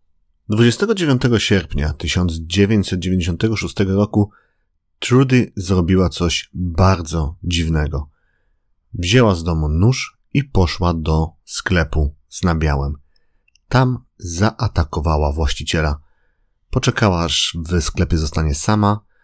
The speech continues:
weszła za radę, stanęła za właścicielem, przyłożyła mu nóż do szyi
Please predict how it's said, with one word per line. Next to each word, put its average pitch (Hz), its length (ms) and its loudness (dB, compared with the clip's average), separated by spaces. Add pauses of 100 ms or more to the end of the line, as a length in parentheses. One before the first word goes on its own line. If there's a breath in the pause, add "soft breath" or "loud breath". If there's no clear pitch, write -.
(220)
weszła 101 360 0
za 82 140 0
radę, 85 360 2 (800)
stanęła 90 420 2
za 78 120 0
właścicielem, 78 600 0
przyłożyła 85 800 2
mu 73 120 0
nóż 76 220 0
do 71 120 -4
szyi 80 380 -2